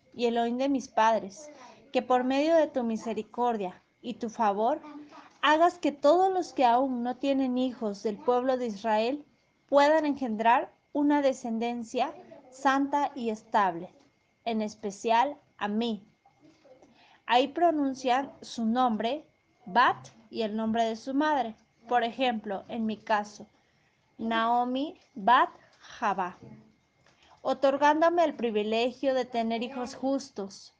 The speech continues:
devotos, que se ocupen de la Torá desinteresadamente y que sean completos en todas las cosas buenas, que sean íntegros en sus cuerpos, en sus fuerzas y en sus ideas,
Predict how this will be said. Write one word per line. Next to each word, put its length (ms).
devotos, 800
que 100
se 140
ocupen 400
de 100
la 200
Torá 380
desinteresadamente 1300
y 100
que 200
sean 240
completos 760
en 160
todas 300
las 180
cosas 400
buenas, 600
que 120
sean 420
íntegros 720
en 100
sus 220
cuerpos, 640
en 160
sus 220
fuerzas 760
y 120
en 100
sus 240
ideas, 560